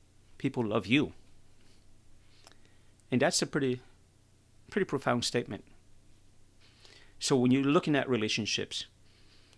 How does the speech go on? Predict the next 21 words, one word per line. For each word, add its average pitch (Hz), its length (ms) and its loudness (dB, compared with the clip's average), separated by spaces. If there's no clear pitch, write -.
it's - 140 -2
not 156 280 0
so 139 180 0
much 127 300 0
as - 200 -8
how 135 160 0
much 113 260 0
you 104 220 -2
love 117 260 0
people, - 320 -8
it's 117 160 -4
how 123 100 -4
much - 180 -6
people 117 240 -6
love 101 240 -2
you. 104 200 -6
And 233 100 -6
it's - 80 -6
all 139 80 -2
about 120 200 -4
character. - 460 -6